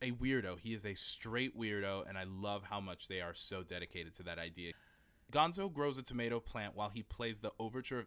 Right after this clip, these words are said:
eighteen twelve on the violin. And the best part about this entire sketch is the fact that it lasts literally five seconds.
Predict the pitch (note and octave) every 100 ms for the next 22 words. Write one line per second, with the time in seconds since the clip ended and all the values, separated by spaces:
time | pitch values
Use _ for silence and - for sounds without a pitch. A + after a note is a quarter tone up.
0 | - A#2+ - - F3+ - - A3 F3+ -
1 | - - - - - C3+ B2+ B2+ A#2 A2
2 | A2 A2 G#2 F#2+ - F3+ E3+ C#3+ A#2+ -
3 | G3+ F4 - - - - - - E3+ E3
4 | - B2 A#2 A#2 - C3 B2 G2 - -
5 | D3 D3+ D#3 E3 E3+ - - - - -
6 | C#3 A2 - - - - - C3+ G#2+ G2
7 | A#2+ - - C#3+ E3+ C#3+ B2+ - G#2+ G#2+
8 | B2+ C3+ - - - - G2+ G#2+ B2+ B3+
9 | F#4 G#4+ G#4+ D#4 C4+ B3 A3+ - - -
10 | - F#3 F3+ - D3 - F2+ F2